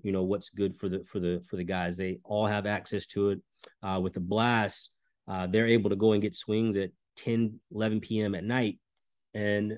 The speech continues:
the data gets uploaded into the cloud, and it comes right to my computer, you know, as soon as they get back into some Wi-Fi, and I'm able to look at their swing, um, their rotation acceleration, their bat hand speed,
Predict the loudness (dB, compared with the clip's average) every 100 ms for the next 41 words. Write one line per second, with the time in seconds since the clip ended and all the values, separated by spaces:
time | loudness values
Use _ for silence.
0 | -8 -6 -4 2 4 4 4 0 -4 -6
1 | -6 -4 0 2 2 0 -4 -6 0 2
2 | 2 2 -2 -2 0 0 2 0 0 -2
3 | 0 0 -2 -2 4 4 4 0 _ _
4 | _ -2 0 2 0 0 0 2 2 0
5 | -4 -4 -4 -6 -6 -6 -4 -2 -4 -4
6 | -4 -2 -2 -2 -2 -2 -2 0 0 -2
7 | -4 -6 0 4 6 4 0 _ _ _
8 | -6 -4 -2 -4 -8 -10 -6 -2 -2 2
9 | 4 4 2 0 0 2 2 0 -2 -6
10 | -4 -4 -4 -4 -4 -4 -6 -6 -4 -4
11 | -6